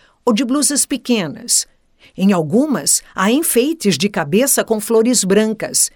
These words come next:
ninho de passarinho, mão com o dedo em riste, apontado para algo, papagaio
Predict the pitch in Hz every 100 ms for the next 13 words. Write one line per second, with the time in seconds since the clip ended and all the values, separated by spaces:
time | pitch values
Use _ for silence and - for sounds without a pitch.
0 | _ _ 190 214 190 170 185 170 165 -
1 | 233 208 214 214 208 _ _ - 180 233
2 | 269 254 208 190 160 196 180 180 214 180
3 | 220 208 - - 208 _ _ _ _ -
4 | 214 220 202 190 180 160 170 190 175 160
5 | 165 190 208 247 247 _ _ _ _ 143
6 | 135 214 202 214 247 262